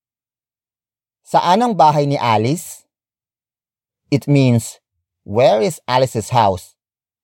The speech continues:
Or, "Where can I find Alice's house?" Word for word, it's,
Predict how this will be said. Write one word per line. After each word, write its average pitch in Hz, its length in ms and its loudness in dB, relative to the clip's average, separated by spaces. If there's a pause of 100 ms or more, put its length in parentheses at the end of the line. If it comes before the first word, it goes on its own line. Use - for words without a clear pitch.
(120)
Or, 104 440 2 (600)
"Where 156 320 0
can 151 200 2
I 135 160 4
find 117 400 2
Alice's 123 560 -2
house?" 113 480 -2 (1000)
Word 143 240 0
for 123 160 0
word, 123 280 2
it's, - 400 -4